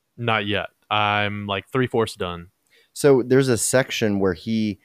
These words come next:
Speaker 2: actually just lists all of the craziest,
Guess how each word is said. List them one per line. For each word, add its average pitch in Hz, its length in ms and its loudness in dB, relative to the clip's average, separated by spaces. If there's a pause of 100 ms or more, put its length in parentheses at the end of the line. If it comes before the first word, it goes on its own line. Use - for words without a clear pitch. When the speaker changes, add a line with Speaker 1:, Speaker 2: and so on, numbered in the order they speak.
(340)
Speaker 2:
actually 104 720 -2 (800)
just 98 400 -2
lists 110 840 0 (140)
all 113 240 4
of 110 120 -2
the 98 80 -4
craziest, 107 960 -2